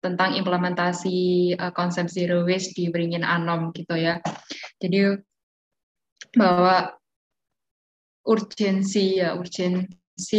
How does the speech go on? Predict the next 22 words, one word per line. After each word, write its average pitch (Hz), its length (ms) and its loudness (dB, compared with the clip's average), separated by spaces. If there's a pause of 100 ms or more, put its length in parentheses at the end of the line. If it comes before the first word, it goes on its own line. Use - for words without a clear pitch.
menerapkan, 185 880 2
em, 180 400 -2 (320)
ze-, 185 320 -2
konsep 190 400 0
zero 180 320 0
waste 180 160 -4
ini 190 320 -4
adalah 180 400 -4
untuk 180 400 -2 (1200)
menangani 185 960 2
persampahan 180 1120 -2 (560)
kita 190 520 2
gitu, 175 200 -6
yang 185 240 -4
kita 180 240 -2
produksi 180 640 0
gitu 175 160 -6
loh. 170 80 -6
Apalagi 175 400 -4
kita 196 320 0
saat 180 400 -4
ini, 208 560 2